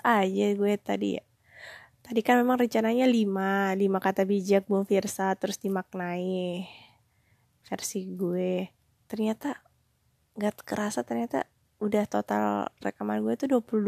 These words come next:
dua menit, enam detik. Jadi gue cukupkan aja jadi tiga kata bijak aja. Ternyata pemaparannya lebih panjang ya.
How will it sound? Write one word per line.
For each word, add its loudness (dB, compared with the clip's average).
dua 2
menit, 0
enam 0
detik. -2
Jadi 6
gue 8
cukupkan 2
aja 6
jadi 6
tiga 0
kata 0
bijak -2
aja. -2
Ternyata 2
pemaparannya 2
lebih -2
panjang -4
ya. -18